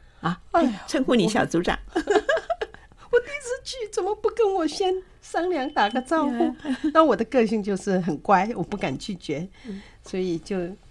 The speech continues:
Speaker 2: 就接受这样的安排，
Speaker 1: 嗯。
Speaker 2: 就开始每次都跪在神面前祷告。我说：“神啊，你要帮助我啊。”
Speaker 1: 是。
Speaker 2: 那也很奇妙的，就是，就是陆陆续续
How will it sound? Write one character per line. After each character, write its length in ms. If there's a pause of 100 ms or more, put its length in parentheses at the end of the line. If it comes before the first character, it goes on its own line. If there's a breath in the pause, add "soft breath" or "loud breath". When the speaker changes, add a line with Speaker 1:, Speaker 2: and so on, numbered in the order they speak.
Speaker 2:
就 120
接 240
受 240
这 100
样 140
的 160
安 200
排， 320 (120)
Speaker 1:
嗯。 100
Speaker 2:
就 120
开 220
始 320 (300 loud breath)
每 160
次 160
都 140
跪 240
在 180
神 180
面 220
前 200
祷 200
告。 160
我 100
说 140
：“神 180
啊， 120
你 60
要 120
帮 340
助 240
我 100
啊。” 280
Speaker 1:
是。 100
Speaker 2:
那 80
也 160
很 160
奇 200
妙 200
的， 80
就 140
是， 180 (280 loud breath)
就 100
是 240 (240)
陆 160
陆 100
续 200
续 340